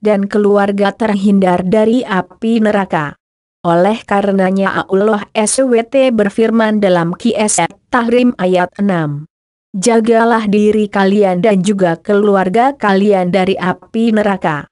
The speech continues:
Rasulullah S A bersabda, "Mencari ilmu itu wajib atas setiap orang muslim." H R. Muslim.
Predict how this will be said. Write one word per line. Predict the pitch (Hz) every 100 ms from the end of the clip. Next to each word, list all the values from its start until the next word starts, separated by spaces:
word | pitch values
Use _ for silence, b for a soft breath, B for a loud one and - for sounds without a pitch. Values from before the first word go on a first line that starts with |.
| _ _ _ _ -
Rasulullah | 202 220 226 - 247 247 247 262
S | 262 -
A | 220
bersabda, | 202 180 - 196 208 185 147 143 _ _ _ _ -
"Mencari | 208 202 196 190 180 185 226
ilmu | 240 247 262 269
itu | 214 220 214
wajib | 214 196 240 262
atas | 254 262 - 160 -
setiap | - 208 220 180 165
orang | 196 196 196 202
muslim." | 208 - 175 156 147 151 _ _ -
H | 190 233
R. | 196 180 151 156 _ _ _ _ -
Muslim. | 185 202 175 160 147 156